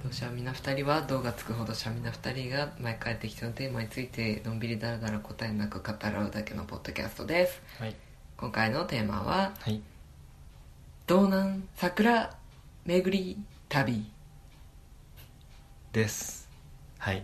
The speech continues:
Speaker 1: はい。市垣です。
Speaker 2: はい、ワンです。夫婦でやってるポッドキャストなんですけれども。
Speaker 1: おっと、ここでなんか新規リスナーのための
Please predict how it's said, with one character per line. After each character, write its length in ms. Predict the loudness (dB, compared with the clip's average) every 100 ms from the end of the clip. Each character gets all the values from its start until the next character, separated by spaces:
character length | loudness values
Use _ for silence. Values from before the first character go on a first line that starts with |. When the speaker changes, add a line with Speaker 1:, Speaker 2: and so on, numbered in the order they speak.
| -4
Speaker 1:
は 260 | 4 8 8
い。 640 | 8 2 0 0 -2 -4 -6 -14 -8
市 200 | -4 -2
垣 220 | -2 0
で 340 | 0 0 -2
す。 160 | 0 4
Speaker 2:
は 60 |
い、 140 | 4 4
ワ 160 | 2
ン 100 | 4
で 320 | 4 4 4 0
す。 320 | -4 -6 -8 -10 -14 -18 -14 -14 -14 -14 -14 -14 -16 -18 -18 -18 -18 -18 -18 -18 -18 -18 -16 -10
夫 180 | 4 4
婦 140 | 6
で 60 | 4
や 80 | 2
っ 20 |
て 80 | 0
る 80 | -6
ポ 80 |
ッ 60 | -6
ド 60 | -6
キ 80 | -6
ャ 0 |
ス 60 |
ト 80 | -4
な 40 |
ん 40 | -4
で 80 | -4
す 60 |
け 100 | -4
れ 40 | -6
ど 80 |
も。 160 | -8 -12 -16 -18 -18 -4 2 4 12
Speaker 1:
お 160 | 12 12
っ 60 | 6 -8 6
と、 120 | 8
こ 140 | 8
こ 140 | 6 8
で 160 | 8
な 100 | 8
ん 80 | 4
か 220 | 4 4
新 420 | 4 2 2 2 0
規 120 | 2
リ 140 | 4 4
ス 140 | 4
ナ 140 | 2 4
ー 20 |
の 140 | 2
た 180 | 0 2
め 140 | 2
の 260 | 2 2